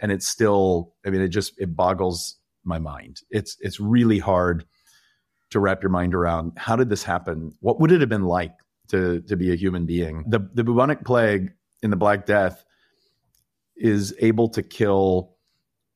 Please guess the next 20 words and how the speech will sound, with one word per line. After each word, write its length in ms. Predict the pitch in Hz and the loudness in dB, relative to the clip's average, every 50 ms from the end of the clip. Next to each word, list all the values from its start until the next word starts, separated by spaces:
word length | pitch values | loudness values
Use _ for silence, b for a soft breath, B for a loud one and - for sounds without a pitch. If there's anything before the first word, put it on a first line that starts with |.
| _ _ _ _ _ - | _ _ _ _ _ -4
around 340 | 101 92 104 117 127 120 117 | -2 0 2 2 0 0 -2
half 360 | - - 107 101 - - - | -2 0 0 0 -2 -2 -6
the 80 | 113 | -4
population 840 | - - 95 92 - 104 87 85 85 87 - - 123 139 151 160 160 - _ _ _ _ _ _ _ _ _ _ _ | -2 -2 -2 -2 0 -2 0 0 0 -2 -2 -4 -4 -4 -4 -6 -8 -12 _ _ _ _ _ _ _ _ _ _ _
in 280 | 104 98 92 92 95 - - | -2 0 0 0 -2 -4 -6
certain 340 | - 113 101 87 98 95 | -4 -2 -2 0 0 0
regions. 640 | 90 92 95 92 101 113 117 123 131 131 - - - - _ _ | 0 0 0 0 0 0 0 0 0 -2 -6 -10 -14 -18 _ _
And 320 | - 113 110 104 104 98 b b b b b b b | -2 0 2 2 0 0 b b b b b b b
so 320 | - - 117 113 110 - - _ _ _ _ _ | 0 2 2 2 2 0 -8 _ _ _ _ _
whole 220 | - - 127 127 123 | -4 0 2 2 2
cities, 640 | - - - 131 127 127 120 117 113 113 104 104 - - | 0 0 0 2 2 4 4 6 4 4 2 0 -6 -8
whole 180 | - 120 120 107 | -4 -4 -4 -4
territories 920 | - - 120 120 117 110 113 - 107 98 98 95 92 90 90 87 - - _ _ _ _ _ _ _ _ _ | -2 -2 2 2 2 2 0 0 0 2 4 4 2 2 0 -2 -6 -10 _ _ _ _ _ _ _ _ _
could 180 | - 117 92 - | -4 -4 -4 -4
see 480 | - - 117 110 107 104 104 101 - - | -4 0 0 2 2 2 0 0 -2 -4
up 180 | - 107 95 - | -4 -4 -4 -4
to 80 | 107 | -8
half 420 | 92 - - - 104 110 113 113 - | -8 -6 -6 -2 -2 -2 -2 -2 -2
of 200 | 95 92 92 92 | -4 -4 -4 -4
the, 360 | 98 95 90 87 85 85 | -2 0 0 0 0 -2